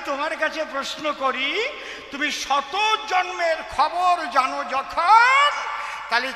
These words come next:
কেন কান্নাকাটি করো? ধরো আমার কথা ধরো, তাই দেখে আমি হেসেছি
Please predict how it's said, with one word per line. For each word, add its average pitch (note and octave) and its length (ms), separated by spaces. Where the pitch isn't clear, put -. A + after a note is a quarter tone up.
কেন B3+ 360
কান্নাকাটি C#4 1040
করো? B3+ 400
ধরো A3 260
আমার C#4 400
কথা C4 400
ধরো, G#4+ 420
তাই B3+ 400
দেখে A#3 300
আমি G3 340
হেসেছি A#3 600